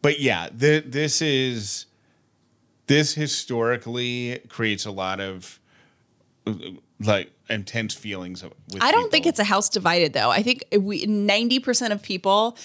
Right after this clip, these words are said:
Speaker 2: it makes their day, makes their year. They love it. They think it's so cute. I happen to be one of those people also. Um, and there's, like, five people that are like, "You guys, this is the worst segment of all time."
Speaker 1: Because of the mouth noises, the me-, what's
Speaker 2: Yeah.
Speaker 1: it called?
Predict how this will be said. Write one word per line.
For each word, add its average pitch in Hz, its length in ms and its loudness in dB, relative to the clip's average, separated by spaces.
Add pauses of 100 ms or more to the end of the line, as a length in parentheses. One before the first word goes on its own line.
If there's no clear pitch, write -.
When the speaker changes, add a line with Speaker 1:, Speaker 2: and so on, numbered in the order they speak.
Speaker 2:
it - 220 2
makes 190 520 2
their 170 180 0
day, 160 320 -4 (140)
makes 262 480 6
their 240 120 4
year. 160 340 0
They 202 160 4
love 196 260 4
it. 127 160 -2
They 208 80 2
think 202 160 0
it's 208 160 2
so 208 300 6
cute. 214 440 4 (380)
I 190 140 2
happen 196 220 0
to 208 60 2
be 202 60 2
one 196 160 2
of 190 100 2
those 180 200 4
people 180 340 2
also. 214 600 4 (100)
Um, 202 280 4
and 214 160 4
there's, 208 160 2
like, 190 140 2
five 170 220 2
people 170 260 2
that 165 100 0
are 160 60 0
like, 139 220 -2
"You 185 40 -8
guys, 127 360 2
this 196 180 4
is 208 120 0
the 208 80 4
worst 165 260 2
segment 156 280 2
of 151 80 0
all 139 160 6
time." 135 260 2
Speaker 1:
Because 151 140 2
of 120 60 0
the 117 80 0
mouth 113 280 0
noises, 90 440 -8
the 98 220 -4
me-, 92 320 -8 (320)
what's - 140 0
Speaker 2:
Yeah. - 160 2
Speaker 1:
it 185 40 -6
called? 131 300 -4